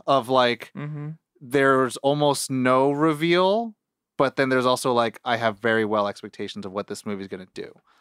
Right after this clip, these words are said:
Speaker 1: Um, and I think it performed on those ends in, in a, in a, uh, effective way.
Speaker 2: Mm-hmm.
Speaker 1: Um, but no, I, I thought it was fun. And I, I think, uh, to me,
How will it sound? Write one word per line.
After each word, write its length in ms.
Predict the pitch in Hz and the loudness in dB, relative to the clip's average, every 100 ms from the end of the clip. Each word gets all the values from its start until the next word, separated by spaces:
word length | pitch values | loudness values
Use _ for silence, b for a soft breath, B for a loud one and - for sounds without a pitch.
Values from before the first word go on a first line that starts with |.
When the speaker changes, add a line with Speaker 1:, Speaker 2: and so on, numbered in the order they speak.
| _ | _
Speaker 1:
Um, 240 | 117 113 117 | 0 2 2
and 80 | |
I 40 | 117 | -2
think 160 | 131 | -4
it 40 | 123 | -4
performed 420 | 120 - 120 117 127 | -4 -2 -2 -2 -2
on 140 | 117 | -2
those 200 | 113 107 | -2 -4
ends 320 | 120 113 107 - _ - | -6 -6 -6 -10 _ -6
in, 140 | 117 | -6
in 160 | 113 113 | -4 -6
a, 180 | 104 101 | -4 -6
in 140 | 110 | -8
a, 220 | 101 98 95 _ _ 120 | -8 -8 -10 _ _ -6
uh, 160 | 104 | -6
effective 480 | 113 - - - 98 | -6 -2 -4 -2 -10
way. 360 | 98 98 101 120 _ B | -8 -6 -6 -8 _ B
Speaker 2:
Mm-hmm. 260 | 147 143 139 | -10 -4 2
Speaker 1:
Um, 540 | 131 127 127 127 127 _ _ | 6 6 4 2 -6 _ _
but 180 | 156 160 | 0 2
no, 140 | 214 247 | 2 4
I, 240 | 147 160 | 4 2
I 20 | |
thought 160 | 160 220 | 2 2
it 40 | |
was 140 | 226 - | 0 2
fun. 300 | 220 302 - - | 0 0 -8 -2
And 180 | 143 143 | 2 4
I, 260 | 143 143 | 4 2
I 40 | 139 | 2
think, 360 | 170 170 - - | 0 -2 -2 0
uh, 400 | 151 147 147 143 - | 4 4 4 2 -2
to 120 | 143 | -2
me, 460 | 143 151 175 214 | 0 0 0 -2